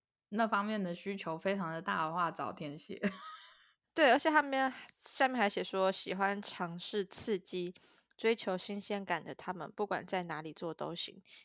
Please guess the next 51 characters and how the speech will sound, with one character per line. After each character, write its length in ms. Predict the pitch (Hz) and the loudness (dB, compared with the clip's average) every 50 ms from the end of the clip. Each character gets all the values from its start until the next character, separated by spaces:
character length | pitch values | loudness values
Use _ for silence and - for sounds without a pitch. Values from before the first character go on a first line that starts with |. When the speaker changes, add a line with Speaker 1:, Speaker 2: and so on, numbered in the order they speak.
| _ | _
Speaker 2:
越 140 | - 240 233 | 0 2 2
特 180 | 226 - 247 202 | 2 2 0 0
别 100 | 196 185 | 2 -2
的 80 | 170 165 | -2 -4
地 200 | - - 180 180 | -4 -6 -6 -4
方 220 | - 160 160 160 | -2 -2 -2 -2
他 100 | 170 175 | -4 -8
们 140 | 165 151 160 | -10 -10 -8
就 140 | 175 170 156 | -8 -8 -8
越 160 | 160 165 151 - | -6 -8 -8 -8
爱。 260 | - - 147 - - _ | -8 -8 -10 -10 -12 _
Speaker 1:
<laughs> 80 | _ _ | _ _
傻， 200 | - - - 208 208 220 190 226 226 - - - - - - - - | -16 -8 -6 -2 0 2 2 2 0 -2 -4 -8 -12 -14 -20 -20 -16
傻 300 | - - - - - 330 320 330 349 370 392 415 415 403 392 392 | -14 -12 -12 -2 4 4 4 6 4 2 0 0 0 2 4 6
眼。 600 | 403 392 370 349 330 302 277 262 240 214 196 196 - - | 6 8 8 6 6 6 4 2 0 -2 -2 -6 -8 -6
Speaker 2:
不 80 | 262 | -4
知 160 | 285 269 277 | -2 0 4
道 180 | 262 285 269 247 | 8 10 12 12
欸， 120 | 208 196 | 12 10
这， 140 | 208 320 311 | 8 4 0
这， 200 | - - 311 277 - | 4 6 6 6 6
这 180 | - - 262 | 6 0 2
个 120 | 233 214 190 | 4 6 6
我 160 | 180 175 175 | 6 4 4
真 200 | 175 - 196 185 | 2 0 0 2
的 120 | 185 170 | 2 0
不 140 | 156 - - | 0 0 -4
知 100 | 170 - | -4 2
道， 160 | - - - - | 4 2 4 4
<laughs> 80 | - 214 | 2 -2
就 140 | 214 180 214 - 254 - - - 285 320 294 262 | 0 4 6 8 8 6 4 6 6 6 6 8
网 180 | 240 226 220 214 | 8 8 8 8
络 100 | 208 220 | 8 6
上 160 | 277 - 311 | 6 8 6
Speaker 1:
这 60 | 320 | 6
真 160 | 294 285 277 269 | 6 4 2 2
的， 100 | 240 185 | 0 0
这， 140 | 196 214 - 190 | -2 -8 -12 -4
真 160 | - 269 277 | -2 0 0
的 80 | 254 240 | 2 0
不 160 | 226 202 208 | 0 0 -2
好 180 | 196 - 147 - | -2 -2 -4 -4
说， 240 | 175 - 170 170 165 | -4 -4 -2 -2 -2
哦， 280 | - - 190 180 175 180 | 0 0 0 0 0 0
就 140 | - 233 240 | 0 0 0
是 260 | 233 247 247 233 220 | 2 2 2 0 0
这， 480 | - - 269 247 226 196 - 196 190 - _ _ _ | 2 4 4 6 6 2 0 -2 -6 -12 _ _ _
以 220 | - 190 190 190 | -4 -2 0 0
上 320 | 190 190 - 254 247 233 233 | 0 2 2 2 4 4 2
这 140 | 226 233 233 | 2 2 2
些， 560 | 226 226 226 220 226 226 226 226 226 220 | 4 4 4 6 6 4 4 4 2 0